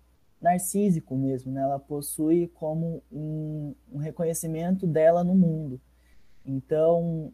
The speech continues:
ela não estuda, por exemplo, Gramsci pra pensar a hegemonia aí da sociedade brasileira, ou tal, enfim, estuda aí as pessoas pra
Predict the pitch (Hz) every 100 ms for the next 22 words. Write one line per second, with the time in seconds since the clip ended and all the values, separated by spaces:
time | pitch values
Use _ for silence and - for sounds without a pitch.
0 | - 139 147 151 151 156 156 139 - -
1 | - 170 165 156 147 143 139 131 147 160
2 | 160 143 151 147 135 143 147 143 - _
3 | _ _ _ - 143 143 135 143 139 139
4 | 147 143 139 147 147 135 135 143 131 127
5 | 131 131 135 131 131 135 123 123 139 147
6 | 135 131 _ _ _ _ - - - 131
7 | 127 127 120 120 - _ - _ _ 127
8 | 127 - - 139 135 113 113 - - 143
9 | 139 135 143 147 - 135 139 143 - -
10 | - 202 113 113